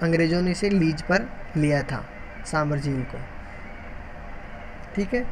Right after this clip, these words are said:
और इसमें नमक समझौता बाद में कब हुआ? अठारह सौ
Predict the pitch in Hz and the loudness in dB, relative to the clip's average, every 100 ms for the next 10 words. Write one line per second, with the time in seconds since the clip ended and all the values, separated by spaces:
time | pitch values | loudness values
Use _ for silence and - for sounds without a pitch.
0 | - - - 175 175 170 180 - 190 190 | -4 -8 -6 2 4 4 2 2 2 4
1 | 180 185 190 190 180 185 190 180 165 175 | 4 4 2 2 2 4 4 6 6 6
2 | 185 185 180 180 185 208 165 165 170 175 | 4 2 2 2 2 0 0 2 4 2
3 | - 196 | 0 -4